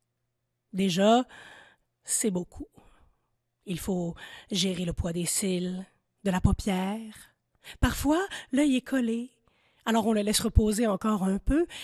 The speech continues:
et on profite de l'occasion qui s'offre de savourer la perfection du corps endormi.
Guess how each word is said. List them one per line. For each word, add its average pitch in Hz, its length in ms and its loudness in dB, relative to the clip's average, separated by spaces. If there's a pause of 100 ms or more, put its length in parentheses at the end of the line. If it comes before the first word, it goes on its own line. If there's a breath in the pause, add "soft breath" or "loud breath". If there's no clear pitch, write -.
et 208 100 2
on 208 80 0
profite - 580 -4
de 185 60 -4
l'occasion 208 400 -2
qui - 160 -4
s'offre - 380 -2
de 175 100 -2
savourer 233 640 0 (300 loud breath)
la 185 100 -10
perfection - 880 -2
du 180 180 -4
corps 196 460 -4
endormi. 170 640 -8